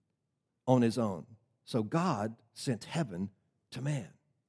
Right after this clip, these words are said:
What is, what do I mean by that? I mean that he, God, Jesus was bringing to us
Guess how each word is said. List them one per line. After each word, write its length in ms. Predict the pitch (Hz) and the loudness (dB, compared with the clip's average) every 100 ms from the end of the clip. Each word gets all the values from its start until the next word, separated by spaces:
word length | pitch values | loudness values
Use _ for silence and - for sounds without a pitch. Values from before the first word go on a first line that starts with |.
| _ _ _ _ _ _ _ _ _ _ _ | _ _ _ _ _ _ _ _ _ _ _
What 160 | 160 202 | 6 6
is, 140 | 170 190 | 6 4
what 80 | |
do 80 | 233 | 8
I 60 | 208 | 10
mean 180 | 196 151 | 12 10
by 80 | |
that? 220 | 98 87 - | 6 0 -4
I 140 | 135 196 | 4 8
mean 260 | 196 185 | 10 10
that 120 | 143 | 8
he, 160 | 131 139 | 2 -4
God, 520 | - 175 208 202 135 - - - - | -2 2 2 2 -2 -14 -20 -20 2
Jesus 440 | 185 247 247 - | 8 8 6 4
was 140 | 165 | 4
bringing 400 | 120 139 180 185 | 6 8 10 10
to 260 | 160 160 139 | 8 4 4
us 540 | 117 98 92 - - | 4 0 -4 -10 -12